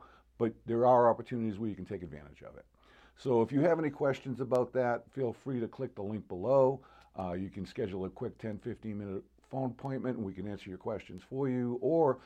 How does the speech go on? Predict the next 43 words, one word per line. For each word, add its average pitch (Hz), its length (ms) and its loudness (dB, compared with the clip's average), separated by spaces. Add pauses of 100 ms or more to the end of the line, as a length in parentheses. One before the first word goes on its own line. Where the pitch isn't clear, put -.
(180)
you 127 140 -2
can 120 80 0
give 107 160 2
us - 100 -6
a 107 60 -14
call 107 320 0
at - 160 -6
six - 280 -12
six 113 220 -10
one, 120 480 -4
two 117 160 -6
seven 98 380 -6
three, 110 360 -6 (300)
nine 95 260 -6
zero 90 240 -2
zero 85 320 -6
five. - 280 -10 (640)
If 92 80 -12
you 95 80 -10
found 131 260 0
this 117 140 -4
information 110 420 -6
helpful, 131 500 0 (480)
feel 139 160 -2
free 120 200 -6
to 95 80 -4
forward 104 260 -4
it 95 80 -4
to 101 140 -10
a 92 40 -12
friend 107 300 -8
or 92 60 -4
a 85 40 -10
family 85 300 -10
member. 71 240 -18 (720)
Thank 127 240 -6
you, 147 300 -2
and 117 80 -8
we'll 90 100 -10
see - 140 -12
you 104 100 -6
next 90 220 -10
week. 69 160 -16